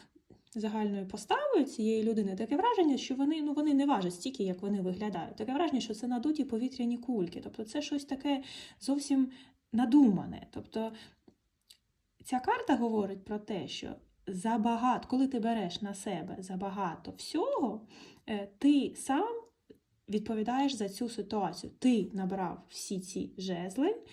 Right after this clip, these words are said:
на себе, цей тягар, і ти можеш його абсолютно спокійно з себе зняти. І король емоцій, е, король,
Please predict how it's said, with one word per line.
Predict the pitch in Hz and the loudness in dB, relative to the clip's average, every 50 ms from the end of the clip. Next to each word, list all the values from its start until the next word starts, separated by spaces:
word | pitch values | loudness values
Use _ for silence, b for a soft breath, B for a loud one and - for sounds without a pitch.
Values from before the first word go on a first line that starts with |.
| B B B B | B B B B
на | - 320 | -6 -6
себе, | 302 - 339 330 285 311 | -2 0 0 0 0 -2
цей | 302 302 - 294 285 277 285 - | -4 -2 0 0 2 0 0 -4
тягар, | - - 269 247 226 240 247 240 240 240 - B B B B B B B _ | -2 0 0 0 2 2 2 2 0 -2 -6 B B B B B B B _
і | 240 247 254 254 254 254 - - | -2 0 0 0 -2 -4 -2 2
ти | 330 359 392 | 2 4 4
можеш | 339 320 320 294 285 277 - 254 | 4 2 4 4 2 2 2 0
його | 233 226 220 233 240 240 240 233 | 0 0 2 2 0 0 0 -2
абсолютно | 233 220 214 - - 220 226 247 233 214 196 | -4 -6 -6 -4 -4 -4 -4 -2 -2 -4 -4
спокійно | - - - 190 - - 208 208 214 208 202 196 190 190 202 233 226 - _ _ _ _ _ _ _ _ _ _ _ _ - | -4 -8 -10 -8 -6 -4 -2 0 0 0 0 -2 -6 -8 -10 -12 -14 -18 _ _ _ _ _ _ _ _ _ _ _ _ -20
з | - | -12
себе | - - 208 190 185 196 | -6 -4 -2 -2 0 0
зняти. | 180 202 180 147 - - - - 233 233 B B B B B B B | 0 0 0 -2 -4 -8 -12 -14 -16 -16 B B B B B B B
І | - 247 233 214 - | -4 -2 -2 -2 -2
король | - - 220 220 226 208 175 - - | -2 -2 0 2 2 2 2 0 -2
емоцій, | - 202 214 262 381 539 539 554 - 403 403 415 - - | -2 0 0 0 0 -2 -4 -2 0 0 0 0 0 -2
е, | 233 226 220 | -2 -2 -2
король, | 220 233 233 220 214 202 190 185 | 0 0 2 2 2 2 2 0